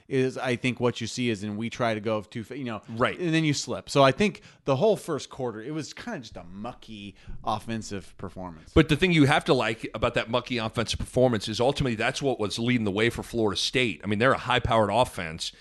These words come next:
Speaker 2: and Florida State gets the ball back. They, Nebraska forces a three and out, and they have to punt. So the black shirts early have kinda set the tone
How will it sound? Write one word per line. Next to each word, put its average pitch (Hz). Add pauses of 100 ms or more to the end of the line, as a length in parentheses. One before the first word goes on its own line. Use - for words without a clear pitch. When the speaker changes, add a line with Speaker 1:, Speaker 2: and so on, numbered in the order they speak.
(300)
Speaker 2:
and 107 (260)
Florida 139
State 147
gets 131
the 139
ball 120
back. 120
They, 117 (220)
Nebraska 120
forces 120
a 113
three 127
and 113
out, 113
and 110
they 104
have 110
to 110
punt. -
So 123
the 113
black 160
shirts 135 (180)
early 127 (460)
have 127
kinda 175
set -
the 135
tone 113